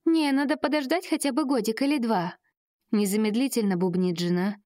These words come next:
откусывая бутерброд. «Чтобы воспоминания о токсикозе и отекших ногах отпустили. Помнишь, как я неделю на одном свежевыжатом соке сидела?»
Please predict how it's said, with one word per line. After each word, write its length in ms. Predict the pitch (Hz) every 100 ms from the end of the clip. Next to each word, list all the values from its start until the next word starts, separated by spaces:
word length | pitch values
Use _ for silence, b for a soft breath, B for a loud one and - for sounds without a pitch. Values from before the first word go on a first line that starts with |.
| _
откусывая 680 | 240 233 - 269 214 175 175
бутерброд. 600 | 170 185 214 185 160 - - _ _ _ _
«Чтобы 320 | - - 262 285
воспоминания 720 | 294 - 294 302 339 339 247
о 40 |
токсикозе 720 | 240 233 - - 320 254 202 202 b
и 80 | 285
отекших 500 | 294 294 285 311 302
ногах 320 | 320 247 214
отпустили. 760 | 196 - 214 - 208 190 185 185 _ _ _ -
Помнишь, 340 | 359 415 349
как 200 | 262 254
я 80 | 254
неделю 400 | 247 233 320 254
на 160 | 214
одном 260 | 214 226 226
свежевыжатом 720 | 226 262 277 262 262 - 302
соке 320 | 285 247 214
сидела?» 540 | 185 196 185 185 175